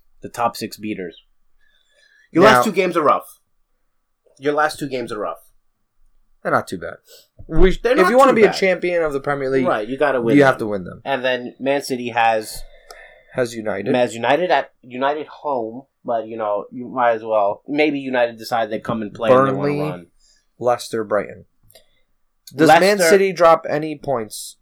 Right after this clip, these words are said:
Speaker 2: in these last
Speaker 1: They're out
Speaker 2: four?
Speaker 1: of the Champions League. I think the only person who's really injured is Kevin De Bruyne.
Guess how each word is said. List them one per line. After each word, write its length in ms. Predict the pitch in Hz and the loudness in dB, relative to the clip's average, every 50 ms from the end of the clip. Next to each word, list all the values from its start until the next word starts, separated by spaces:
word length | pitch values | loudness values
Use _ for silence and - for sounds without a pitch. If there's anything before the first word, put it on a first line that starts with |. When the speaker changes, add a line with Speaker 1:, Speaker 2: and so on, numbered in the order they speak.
| _ _ _ _ _ _ _ _ - | _ _ _ _ _ _ _ _ -8
Speaker 2:
in 140 | 127 123 127 | -8 -8 -6
these 180 | 127 127 113 | -8 -8 -4
last 240 | 113 117 117 151 147 | 0 2 2 2 2
Speaker 1:
They're 100 | 135 143 | 2 4
out 40 | 170 | 4
Speaker 2:
four? 60 | 180 | 4
Speaker 1:
of 60 | 185 | 2
the 80 | 165 165 | 2 -4
Champions 520 | - - 147 139 139 - 143 143 135 131 131 | -8 -4 -4 -4 -4 -4 -6 -8 -8 -8 -8
League. 300 | 135 135 135 135 127 _ _ _ _ _ _ _ _ _ _ _ _ _ - | -8 -8 -8 -10 -14 _ _ _ _ _ _ _ _ _ _ _ _ _ -10
I 80 | 107 110 | -10 -8
think 180 | - 139 135 123 | -6 -6 -6 -4
the 60 | 127 | -2
only 120 | 131 127 | -4 -4
person 320 | 123 - 123 120 - 127 117 | -4 -6 -8 -8 -8 -10 -14
who's 180 | 113 113 107 | -12 -12 -12
really 220 | 113 117 113 113 110 | -12 -10 -10 -8 -10
injured 320 | 110 110 107 113 110 107 | -10 -10 -8 -10 -8 -8
is 160 | 110 104 92 - | -8 -10 -12 -14
Kevin 260 | - 117 113 110 104 | -12 -12 -12 -12 -12
De 60 | 104 | -12
Bruyne. 400 | 95 104 104 104 104 104 104 104 | -10 -8 -6 -6 -6 -8 -10 -10